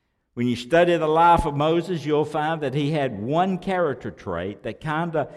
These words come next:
stood out above all others, and that's perseverance.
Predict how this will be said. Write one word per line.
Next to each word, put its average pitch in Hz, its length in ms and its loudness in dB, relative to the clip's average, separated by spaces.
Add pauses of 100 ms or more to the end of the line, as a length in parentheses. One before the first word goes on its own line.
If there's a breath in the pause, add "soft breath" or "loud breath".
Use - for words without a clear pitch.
(160 loud breath)
stood 196 420 4
out 180 260 6
above 151 360 4
all 156 320 4
others, 135 640 -2 (560)
and 78 100 -14
that's 98 300 -6
perseverance. 120 1160 -2